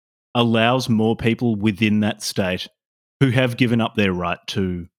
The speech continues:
to act violently, either in a predatory ra-, way or in a retaliatory or a defensive way?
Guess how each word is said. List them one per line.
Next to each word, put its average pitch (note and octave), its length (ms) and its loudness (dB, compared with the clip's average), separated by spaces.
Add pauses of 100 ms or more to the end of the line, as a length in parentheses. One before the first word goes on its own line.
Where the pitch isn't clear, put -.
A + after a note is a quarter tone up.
(380)
to - 140 -2
act G#2+ 220 -2
violently, F#2+ 720 -4 (800)
either G2 460 0 (300)
in A#2+ 80 2
a G#2 60 0
predatory A2+ 420 0
ra-, G2 340 -2
way F#2+ 420 0
or G2+ 100 -2
in G2 100 0
a F#2+ 60 -2
retaliatory G2 720 -4
or F#2 100 -6
a F2+ 80 -10
defensive G2 460 -6
way? F2 240 -8